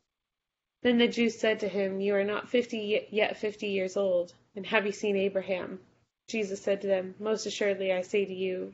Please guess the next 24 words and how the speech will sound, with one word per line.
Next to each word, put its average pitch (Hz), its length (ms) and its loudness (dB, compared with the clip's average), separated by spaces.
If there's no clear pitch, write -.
before 196 300 0
Abraham 196 460 0
was, 185 540 -6
I 190 200 -2
am." 196 440 -4
Then 247 100 4
they 254 120 6
took 254 200 4
up 240 120 0
stones 214 380 -4
to 208 80 -6
throw 185 280 2
at 185 80 0
him, 185 340 -10
but 196 100 -12
Jesus 220 380 -4
hid 208 160 0
himself 185 540 -2
and 190 160 -6
went 185 140 -2
out 180 140 0
of 180 120 -6
the 190 60 -6
temple, 180 600 -6